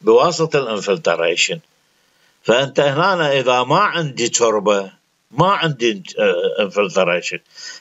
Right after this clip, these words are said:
يعني، إذا هي كلها صخور، فبالتأكيد الصخور ما نقول الانفلتريشن يساوي صفر مالتها، بس حتكون infiltration كلش قليل. يعني، ما معناته هذا السيل اللي دا يجي ما دا يخسر قسم من عنده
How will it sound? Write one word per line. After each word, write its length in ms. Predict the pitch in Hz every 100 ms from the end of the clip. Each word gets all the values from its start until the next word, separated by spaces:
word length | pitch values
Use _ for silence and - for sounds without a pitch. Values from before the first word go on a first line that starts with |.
| _
يعني، 400 | 104 110 110 123
إذا 280 | 113 113 117
هي 200 | 120 110
كلها 460 | 147 156 135 123
صخور، 760 | 113 - 120 151 127 123 110 92 _ _ _ _
فبالتأكيد 760 | 104 135 147 147 117 113 104
الصخور 540 | 107 - 107 123 135
ما 140 | 120 143
نقول 400 | 131 120 113 - -
الانفلتريشن 800 | 104 107 95 113 120 107 104 98
يساوي 400 | 98 107 101 101
صفر 440 | 95 101 98 107 95
مالتها، 580 | 95 92 98 123 147 - - - -
بس 180 | 123 -
حتكون 420 | 131 - 147 143
infiltration 680 | 117 117 117 117 131 117 98
كلش 420 | 135 127 - 95
قليل. 260 | 92 85 - - - -
يعني، 260 | 107 123
ما 180 | 117 117
معناته 680 | 117 120 123 120 117 110 135
هذا 140 | 127
السيل 560 | 120 - 117 113 117 113
اللي 220 | 101 101
دا 160 | 95 101
يجي 460 | 101 98 110 123 - _ _ _
ما 120 | -
دا 140 | 156 160
يخسر 360 | 135 - 135 110
قسم 380 | - 131 131 110
من 200 | 117 113
عنده 640 | 110 104 101 107 104